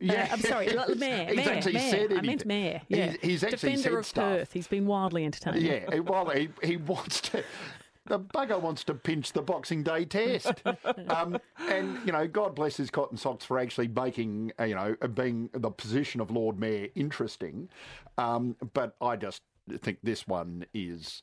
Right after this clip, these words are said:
Speaker 2: absolute poppycock. And it's, it, once again, it shows whether it be, I know some of the, uh, mainstream media as well as the social media have quoted him right out of context. It's wrong. It shouldn't happen.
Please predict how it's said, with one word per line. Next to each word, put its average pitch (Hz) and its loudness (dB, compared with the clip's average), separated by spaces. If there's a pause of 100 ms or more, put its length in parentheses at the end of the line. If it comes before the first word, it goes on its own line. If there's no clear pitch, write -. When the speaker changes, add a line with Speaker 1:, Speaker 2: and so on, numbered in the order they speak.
(120)
Speaker 2:
absolute 92 -4
poppycock. - -4 (100)
And 101 -2
it's, 107 -4 (120)
it, 117 -2
once 135 -2
again, 110 -2
it 117 -4
shows 117 0 (400)
whether 117 2
it 110 -4
be, 110 0
I 113 2
know 113 -2
some 120 -2
of 95 -2
the, 101 -2 (120)
uh, 95 0 (600)
mainstream 120 0
media 117 0
as 95 -6
well 135 2
as 104 -6 (460)
the 104 -4
social 110 -2
media 101 0
have 98 -2
quoted 104 0
him 98 -2
right 123 2
out 107 -2
of 92 -12
context. - -8 (260)
It's - -6
wrong. 135 0 (260)
It 98 -8
shouldn't 139 0
happen. 101 -4